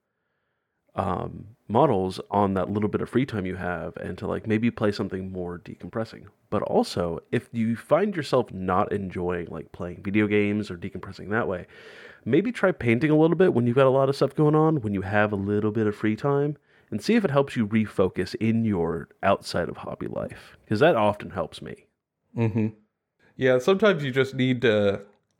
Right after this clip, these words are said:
Speaker 2: have a moment to sort of, like, pull out the emotional compass and reorient yourself. Um, and then once you do that, you can get your bearings and, uh, keep on going.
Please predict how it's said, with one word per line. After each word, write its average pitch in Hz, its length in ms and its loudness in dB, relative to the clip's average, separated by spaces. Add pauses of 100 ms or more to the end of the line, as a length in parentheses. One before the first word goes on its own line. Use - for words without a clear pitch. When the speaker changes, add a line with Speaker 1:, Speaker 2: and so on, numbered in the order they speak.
(140)
Speaker 2:
have 151 180 4
a 123 80 6
moment 113 380 4
to 104 220 0 (100)
sort 139 260 0
of, 117 60 4
like, 104 180 2
pull 117 180 4
out 110 160 6
the 107 80 2
emotional 104 460 4
compass 117 480 2
and 104 100 2
reorient 107 680 2
yourself. 220 500 2 (640)
Um, 98 400 -2 (640)
and 123 140 2
then 139 120 4
once 135 240 4
you 120 60 -2
do 110 160 2
that, 104 220 2
you 113 80 0
can 117 80 2
get 117 180 0
your 123 80 -6
bearings 113 640 2
and, 98 220 0
uh, 95 220 0
keep - 260 -2
on 98 180 2
going. 90 400 -4